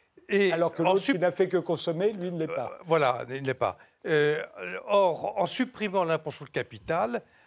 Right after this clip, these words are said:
Speaker 1: on incite les individus à accumuler plus de capital et ça profite à tout le monde. C'est pour ça qu'il ne faut pas voir uniquement ce qui paraît évident,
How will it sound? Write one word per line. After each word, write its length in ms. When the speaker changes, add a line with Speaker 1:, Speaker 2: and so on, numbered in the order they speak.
Speaker 1:
on 240
incite 720
les 160
individus 760
à 240
accumuler 540
plus 160
de 80
capital 540
et 80
ça 140
profite 460
à 60
tout 160
le 60
monde. 360
C'est 120
pour 160
ça 140
qu'il 120
ne 60
faut 220
pas 520
voir 260
uniquement 720
ce 160
qui 300
paraît 340
évident, 720